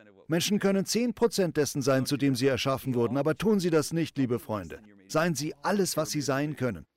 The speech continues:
Seien Sie nicht weniger, als Sie sein könnten. Seien Sie alles, was Sie sein können. Das unterscheidet uns von den Tieren dieser Welt, oder? Ein Wolf muss jagen, eine Gans muss im Winter nach Süden fliegen.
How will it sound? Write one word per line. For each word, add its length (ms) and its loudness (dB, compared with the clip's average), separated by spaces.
Seien 200 0
Sie 100 4
nicht 220 0
weniger, 400 4
als 160 0
Sie 80 0
sein 280 2
könnten. 380 0
Seien 220 2
Sie 160 0
alles, 420 2
was 160 2
Sie 80 2
sein 320 2
können. 300 -6
Das 140 2
unterscheidet 640 2
uns 160 -2
von 160 4
den 160 0
Tieren 280 2
dieser 240 4
Welt, 280 2
oder? 360 -2
Ein 140 0
Wolf 280 4
muss 200 2
jagen, 440 2
eine 180 0
Gans 260 2
muss 180 -2
im 120 0
Winter 260 2
nach 160 0
Süden 380 -6
fliegen. 360 -6